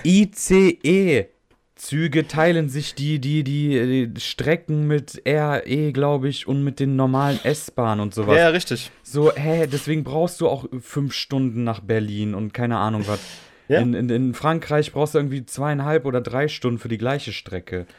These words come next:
Speaker 2: Deswegen musst du immer auf eine Zugüberholung warten, wenn du mit dem E E fährst, weil die I C Es immer Vorrang haben vor dir, weil die Leute mehr Geld dafür bezahlen. Deswegen musst du mal warten, bis der I C E vorbeigefahren ist.
Speaker 1: Das, also das ist so lächerlich, was da, als,
Speaker 2: Ja.
Speaker 1: also als es anfing, als die Bahn übernommen wurde, was war das nochmal? Die wurde dann vom Staat teilweise übernommen,
Speaker 2: Ja,
Speaker 1: oder?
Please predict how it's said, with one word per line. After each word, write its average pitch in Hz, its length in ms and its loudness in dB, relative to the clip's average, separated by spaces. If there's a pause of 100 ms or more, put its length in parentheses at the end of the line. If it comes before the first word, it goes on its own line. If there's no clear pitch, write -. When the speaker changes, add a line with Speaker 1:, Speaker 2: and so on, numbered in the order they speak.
(140)
Speaker 2:
Deswegen 131 280 -4
musst 135 160 -4
du - 20 0
immer 156 80 2
auf 151 100 -2
eine 143 120 0
Zugüberholung 123 600 0
warten, 113 200 2
wenn 120 80 0
du 120 60 2
mit 120 140 -2
dem - 40 -6
E 147 140 2
E 175 40 0
fährst, - 220 0
weil 110 80 0
die 120 120 -8
I 139 60 0
C 156 140 -4
Es 147 80 -8
immer 156 220 -2
Vorrang 127 420 0
haben 110 200 0
vor 107 200 -4
dir, 123 200 0
weil 117 120 0
die 117 100 -4
Leute 120 240 2
mehr 117 180 4
Geld 151 140 4
dafür 117 160 0
bezahlen. 113 360 -2
Deswegen 127 180 -6
musst 127 100 -4
du 175 60 -6
mal 202 100 2
warten, 311 240 -2
bis 135 80 -4
der 151 80 0
I 135 60 0
C - 100 -2
E 160 40 2
vorbeigefahren 120 580 0
ist. - 320 -8 (460)
Speaker 1:
Das, 104 300 -8
also 92 220 -4
das 101 180 -4
ist - 80 -12
so 113 140 0
lächerlich, 110 500 -2
was 101 180 -6
da, 95 280 -2 (800)
als, 101 280 -6
Speaker 2:
Ja. 110 180 0
Speaker 1:
also 95 200 -2
als 110 320 0
es - 100 -8
anfing, 117 420 0
als 107 160 -4
die 104 80 -8
Bahn 107 280 0
übernommen 107 500 -2
wurde, 110 280 0
was 98 160 -6
war 117 80 -2
das 120 200 -4
nochmal? 113 280 -2
Die 98 180 -8
wurde 104 220 -2
dann 98 160 -4
vom 95 300 -10
Staat 107 380 -4
teilweise 110 440 -4
übernommen, 107 440 -4
Speaker 2:
Ja, 113 120 4
Speaker 1:
oder? 85 240 -4